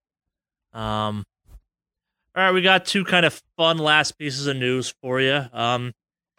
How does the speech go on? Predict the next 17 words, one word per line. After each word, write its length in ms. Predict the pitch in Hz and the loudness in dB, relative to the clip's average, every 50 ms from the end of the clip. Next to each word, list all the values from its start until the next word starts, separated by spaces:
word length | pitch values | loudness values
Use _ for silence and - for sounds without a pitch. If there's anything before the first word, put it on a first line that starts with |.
| _ - - | _ -20 -20
it's 160 | 190 - - | -12 -10 -4
not 220 | 226 247 247 233 - | 0 2 2 2 2
so 140 | - 226 | 0 0
much 220 | 208 190 175 - - | 0 0 -2 -2 -2
news, 580 | 160 156 156 165 170 175 175 185 180 180 143 - | -2 0 2 4 4 4 4 4 4 2 0 -2
but, 240 | - - 147 143 143 | -4 -2 0 2 4
uh, 140 | 139 139 | 2 2
some 180 | 127 - 143 127 | 2 0 -4 -4
BioWare 400 | 135 143 147 151 147 147 143 139 | 0 2 2 4 4 2 0 0
devs 320 | 127 139 135 135 135 - | 2 2 0 0 0 -4
got 160 | - 143 131 127 | -4 -2 0 2
out 240 | 123 127 127 - | 2 0 0 -2
there 160 | - 135 131 127 | -4 -4 -4 -2
and 80 | 127 | -2
revealed 640 | 123 117 110 110 123 123 123 123 123 123 123 117 110 | -4 -6 -6 -4 -4 -2 0 0 0 0 0 -4 -6
that 260 | 117 117 117 117 - _ | -4 -2 -2 -2 -4 _
despite 720 | 107 - - - - - 135 131 135 139 135 127 117 | -8 -6 -6 -6 -6 -4 -2 0 2 2 2 0 -2